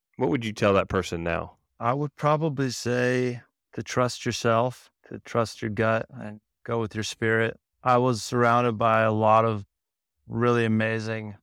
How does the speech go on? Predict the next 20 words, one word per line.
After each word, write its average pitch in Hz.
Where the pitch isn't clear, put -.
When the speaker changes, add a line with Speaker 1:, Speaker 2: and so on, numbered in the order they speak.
Speaker 2:
musicians 117
and 107
music 113
minds. 110
And 107
there 110
was, 107
so, 135
I 123
mean, 113
it's 120
a 113
fine 131
line 117
between 107
taking 117
the 107
advice 110
and 110
then 104